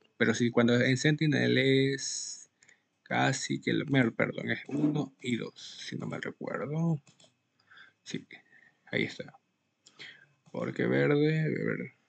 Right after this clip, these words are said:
Verde es la primera, claro, verde es la primera. Y rojo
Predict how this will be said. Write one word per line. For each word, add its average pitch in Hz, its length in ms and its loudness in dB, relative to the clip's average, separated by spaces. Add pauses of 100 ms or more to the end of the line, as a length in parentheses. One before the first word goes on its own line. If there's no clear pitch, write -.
(120)
Verde 123 240 2
es 127 80 2
la 123 120 2
primera, 123 440 0
claro, - 420 -8
verde 123 240 -2
es 135 60 -8
la 135 80 -4
primera. 139 640 -2 (1400)
Y 139 240 2
rojo 135 600 0